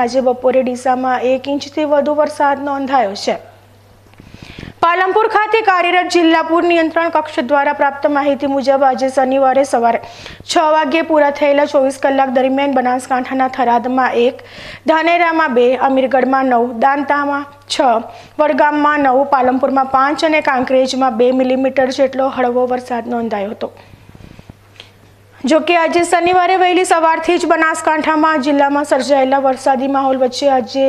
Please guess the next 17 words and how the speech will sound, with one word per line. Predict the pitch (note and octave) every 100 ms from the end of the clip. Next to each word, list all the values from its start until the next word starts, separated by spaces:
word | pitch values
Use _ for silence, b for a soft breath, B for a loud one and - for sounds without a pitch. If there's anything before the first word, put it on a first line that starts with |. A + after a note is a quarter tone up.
| B3+
દિવસ | B3+ B3+ C4 C4
દરમિયાન | C4+ C4+ C4+ C4+ C#4
સાંજે | C4 B3+ C4+
ચાર | C#4+ B3+
વાગ્યા | B3+ B3 C4 C4
સુધીમાં | C4 A#3+ C4 C4 B3
બનાસકાંઠાના | C4+ C#4 C#4+ D4+ C4+ D4 C#4+ B3 B B B B B B3
દાંતીવાડામાં | D4+ D#4+ F#4+ F#4+ F4 E4+ E4+ D#4+
નવ, | C#4+ D4+ D4+
અમીરગઢમાં | C#4+ C#4+ C#4 C4 C4 C#4 C#4+
અગિયાર, | A#3 G#3+ A#3+ B3
દાંતામાં | C4 A#3+ A#3+ B3+ B3+ A#3+
બે, | A3+ A#3 B3
પાલનપુરમાં | B3+ C4+ C#4 C4+ B3 B3 A#3+ A3+
સાત, | G3 - B3
ડીસામાં | C4 C4 B3+ B3+ B3 B3+ B B B -
એકત્રીસ | C4 C#4 C#4 D4+ E4